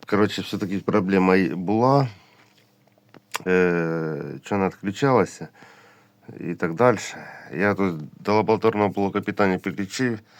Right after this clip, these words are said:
вместо акумулятора. Коротше, акумулятор в защиту заходить. А що заходить? Потому що, щас покажу. Дивіться, нульовий.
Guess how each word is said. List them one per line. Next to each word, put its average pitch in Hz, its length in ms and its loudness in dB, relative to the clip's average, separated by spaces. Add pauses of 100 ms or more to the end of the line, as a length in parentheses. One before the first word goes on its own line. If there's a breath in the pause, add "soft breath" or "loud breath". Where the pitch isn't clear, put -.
(400 loud breath)
вместо 90 240 -4
акумулятора. 82 1200 -2 (100)
Коротше, 92 320 0
акумулятор 101 500 0
в 92 40 -2
защиту 92 380 -6
заходить. 69 520 -6 (760 soft breath)
А 90 120 -2
що 95 200 -4
заходить? 92 600 -2 (100)
Потому 95 420 0
що, - 200 -6 (240 loud breath)
щас - 260 -12
покажу. - 440 -14 (2000 loud breath)
Дивіться, 117 520 2 (180)
нульовий. 147 560 8